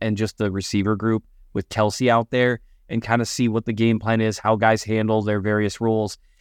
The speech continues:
and see how Kadarius Toney bounces back. Um,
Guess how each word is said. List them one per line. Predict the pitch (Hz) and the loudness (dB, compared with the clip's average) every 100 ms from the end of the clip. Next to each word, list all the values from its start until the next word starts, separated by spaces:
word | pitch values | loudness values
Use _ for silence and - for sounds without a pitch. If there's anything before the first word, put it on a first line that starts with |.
| _ | _
and | 143 147 143 | -2 0 0
see | - | 2
how | 165 170 | 4 2
Kadarius | 143 151 147 | 2 2 2
Toney | - 143 139 | 0 0 2
bounces | 117 117 110 | 2 -2 -4
back. | 98 123 95 - _ - _ _ - | -2 -2 -2 -8 _ -20 _ _ -2
Um, | 117 113 107 95 90 | 2 2 0 -6 -12